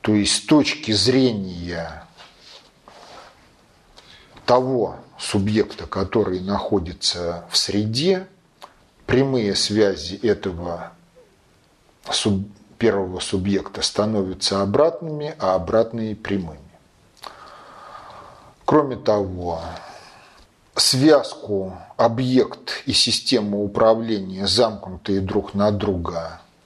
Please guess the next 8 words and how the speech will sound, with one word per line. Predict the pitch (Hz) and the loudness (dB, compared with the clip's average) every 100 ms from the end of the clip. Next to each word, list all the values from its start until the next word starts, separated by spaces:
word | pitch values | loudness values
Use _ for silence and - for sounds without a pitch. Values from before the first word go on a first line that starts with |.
| _ _ _ _ - - | _ _ _ _ -20 -8
прямыми | - 104 107 95 92 | -2 0 0 -4 -4
и | 92 | -2
обратными | 98 98 98 90 98 95 | 0 0 -2 -2 -6 -2
связями, | 101 143 170 175 165 139 | -2 2 4 2 0 -4
принято | 101 - 139 160 147 117 | -6 -2 0 0 0 0
называть | 98 98 95 92 120 131 | 0 -2 -6 2 2 2
замкнутая | - 104 110 110 104 - 98 | 0 -4 -4 -4 -6 -2 0
система. | 92 - - - 78 - - | 0 -2 -4 -6 -10 -12 -16